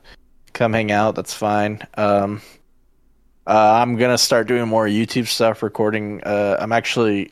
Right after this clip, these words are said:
in the process of figuring out a game that I wanna play. I may play s-, I may play the first one solo, but I do have a couple games I wanna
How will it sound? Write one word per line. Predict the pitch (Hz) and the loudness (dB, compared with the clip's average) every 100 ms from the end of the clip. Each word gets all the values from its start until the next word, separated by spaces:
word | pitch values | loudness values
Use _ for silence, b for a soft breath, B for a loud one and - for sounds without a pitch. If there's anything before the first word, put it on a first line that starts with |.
| - | -6
in | 151 | -4
the | 117 | -2
process | - 113 117 - 101 98 98 - - | 2 4 4 2 -2 -2 -2 -4 -4
of | - 117 107 104 | 0 2 4 2
figuring | - 117 107 104 | -2 -4 -2 -2
out | 104 101 - - | -2 -2 -4 -6
a | |
game | 113 113 107 110 | -6 -2 -4 -2
that | 104 | -2
I | 101 | -2
wanna | 101 98 | -4 -6
play. | - 101 98 104 - B B _ _ 117 | -2 0 0 -2 -6 B B _ _ -2
I | 113 | 0
may | 113 113 123 | -2 0 0
play | 131 156 143 | 0 2 2
s-, | 127 - 139 | 0 -2 0
I | |
may | 123 123 | 2 0
play | 120 131 | 2 2
the | 113 | 2
first | - 117 - | 0 -2 0
one | 123 113 | -2 -2
solo, | - 104 104 117 | -2 0 4 2
but | 104 | 2
I | 101 | 0
do | 113 | 0
have | 110 | 0
a | |
couple | 104 117 110 | -2 -6 -4
games | 104 104 | -6 -4
I | |
wanna | 104 | -4